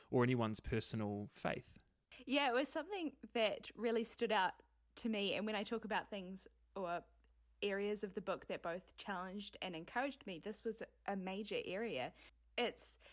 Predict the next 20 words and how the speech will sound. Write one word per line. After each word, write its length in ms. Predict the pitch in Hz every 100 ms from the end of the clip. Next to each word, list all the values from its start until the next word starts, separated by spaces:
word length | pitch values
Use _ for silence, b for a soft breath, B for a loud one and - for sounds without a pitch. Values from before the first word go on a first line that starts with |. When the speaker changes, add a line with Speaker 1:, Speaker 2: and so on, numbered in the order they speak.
| B
Speaker 2:
it's 200 | 247 -
really 320 | 214 269 285
encouraging 720 | 196 196 220 254 208 196 185 185
right 240 | 208 233
at 100 | -
the 120 | -
end 180 | - 240
of 120 | 240
the 60 | 208
book, 300 | 170 156 -
spoiler 420 | - 226 208 185
alert, 380 | 175 175 214 - B B -
to, 500 | 269 247 240 226 220 - -
to 160 | 294 254
hear 260 | 247 240
him 160 | 247 240
talking 340 | 247 - 220
about 300 | 202 190 180
stumblers 720 | - 302 339 240 175 180 - B B B
and 460 | - 214 208 208